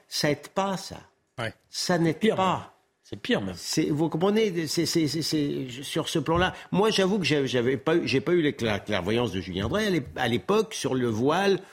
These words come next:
Speaker 1: je me disais, l'attrait du défendu, et cetera. Euh, est-ce qu'on va pas ennuyer ? On va t-, pas davantage tenser. J'avais tort. Je pense que maintenant, il faut être beaucoup plus ferme.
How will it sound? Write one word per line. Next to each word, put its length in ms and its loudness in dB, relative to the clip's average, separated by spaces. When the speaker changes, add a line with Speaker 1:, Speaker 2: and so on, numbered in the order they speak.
Speaker 1:
je 100 -2
me 100 4
disais, 540 2
l'attrait 400 0
du 180 0
défendu, 880 2
et 80 -2
cetera. 800 0
Euh, 380 0
est-ce 180 -4
qu'on 380 0
va 160 -4
pas 140 -2
ennuyer ? 880 0
On 140 2
va 160 2
t-, 120 -10
pas 120 2
davantage 520 0
tenser. 280 2
J'avais 220 2
tort. 440 0
Je 140 -6
pense 280 -2
que 80 0
maintenant, 320 0
il 40 0
faut 140 0
être 80 -2
beaucoup 220 -2
plus 140 -4
ferme. 340 2